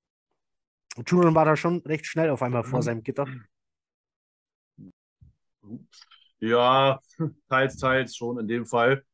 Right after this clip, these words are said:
Speaker 2: Ähm, ich sag mal so, da ist halt immer, ich hab mir das auch mal gefühlt, es ist halt schwierig, er war, wie du sagst, er war schnell da, am Ende muss man vielleicht auch mal einen Sack nehmen, ähm, um halt dann ein, ein so ein schlechtes, äh, schlechtes Big Play dann nicht, äh, zu produzieren. Ähm,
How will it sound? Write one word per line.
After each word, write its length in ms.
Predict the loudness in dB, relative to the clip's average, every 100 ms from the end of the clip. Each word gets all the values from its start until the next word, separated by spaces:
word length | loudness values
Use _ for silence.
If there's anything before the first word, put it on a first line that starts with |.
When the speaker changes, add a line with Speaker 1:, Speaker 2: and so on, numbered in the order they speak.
| _ _ _ -4
Speaker 2:
Ähm, 580 | 0 0 0 -2 -4 -10 _ _
ich 140 | -10
sag 120 | -4 -2
mal 120 | 0
so, 80 | 0
da 100 | 0
ist 140 | 2
halt 100 | 0
immer, 160 | 0 -4
ich 120 | -4
hab 80 | -4
mir 80 |
das 100 | -4
auch 100 | -4
mal 140 | -4 -6
gefühlt, 260 | -6 -10
es 120 | -10 -10
ist 120 | -4
halt 160 | -4
schwierig, 220 | -4 0 0
er 120 | 2
war, 200 | 0 -2
wie 180 | -8 -2
du 40 |
sagst, 160 | 0 0
er 100 | 0
war 140 | -2
schnell 260 | -2 -4 -2
da, 260 | 2 0
am 100 | 0
Ende 180 | -6 -6
muss 180 | -4 -4
man 120 | -6
vielleicht 240 | -6 -8 -6
auch 160 | -6
mal 100 | -4
einen 80 | -4
Sack 380 | -4 -2 -2 -2
nehmen, 500 | -2 -2 -2 -4 -6 _ _ _ -8
ähm, 600 | -2 0 0 -2 -4 -6 -8
um 180 | -2
halt 160 | 0 0
dann 160 | 0 -2
ein, 320 | -2 -2 -4
ein 200 | -6 -6
so 80 | -6
ein 60 | -8
schlechtes, 500 | -8 -8 -12 -14 -12
äh, 220 | -10 -10 -12 -16
schlechtes 420 | -10 -8 -8 -6
Big 180 | -6 -6
Play 240 | -4 -4
dann 180 | -4 -4
nicht, 320 | -6 -10 _
äh, 140 | -18 -16
zu 160 | -16
produzieren. 640 | -14 -12 -12 -6 -4 -4 -6 _ _ _ -4
Ähm, 580 | -2 -2 -2 -4 -6